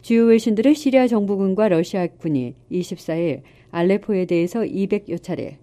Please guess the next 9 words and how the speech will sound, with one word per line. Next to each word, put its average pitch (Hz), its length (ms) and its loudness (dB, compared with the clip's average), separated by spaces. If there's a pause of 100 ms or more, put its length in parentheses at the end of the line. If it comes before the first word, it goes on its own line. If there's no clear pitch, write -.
무차별 175 560 -4
공습을 170 440 -6
가해서 127 500 -10 (360)
민간인 170 720 -2
백 160 220 -6
여 185 100 0
명이 180 240 -4
사망했다고 196 760 -10
전했습니다. - 640 -10